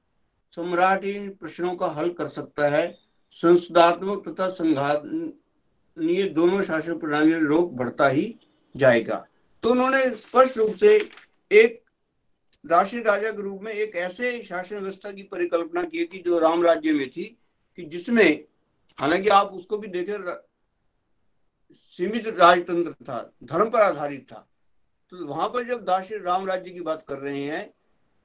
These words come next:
तो वह जनहित के लिए काम करने वाला हो,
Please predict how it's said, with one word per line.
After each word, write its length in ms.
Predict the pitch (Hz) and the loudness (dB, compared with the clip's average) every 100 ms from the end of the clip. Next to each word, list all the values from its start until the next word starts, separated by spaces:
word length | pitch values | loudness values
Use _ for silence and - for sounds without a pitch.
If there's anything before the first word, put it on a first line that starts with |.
| _ _ - | _ _ -12
तो 160 | 170 160 | -8 -6
वह 540 | 170 190 247 220 - _ _ _ _ _ _ _ _ _ _ _ _ _ _ _ | 0 0 0 -4 -8 _ _ _ _ _ _ _ _ _ _ _ _ _ _ _
जनहित 640 | 147 120 120 240 233 208 | -20 -16 -6 -2 -2 -4
के 160 | - 185 | 0 4
लिए 160 | 160 156 | 6 6
काम 280 | 143 139 | 4 4
करने 260 | 131 127 123 | 2 2 4
वाला 240 | 120 120 | 4 4
हो, 380 | 123 151 226 - | 2 0 -2 -6